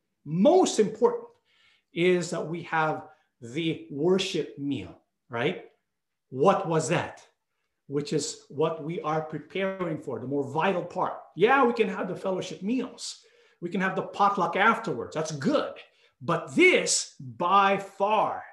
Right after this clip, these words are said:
is the most important aspect. What is that?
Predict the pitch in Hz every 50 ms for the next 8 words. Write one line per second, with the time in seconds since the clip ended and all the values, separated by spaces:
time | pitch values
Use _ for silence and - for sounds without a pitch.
0 | - _ - 185 196 196 190 190 180 - - - - _ _ - 123 131 165 156
1 | 143 147 165 175 175 175 180 - - - 185 175 165 - - 151 147 143 139 -
2 | 165 160 156 - 165 180 175 165 - - - - - 110 104 - - _ _ _
3 | _ _ _ _ _ _ 135 131 151 180 180 180 165 135 113 - 107 85 - -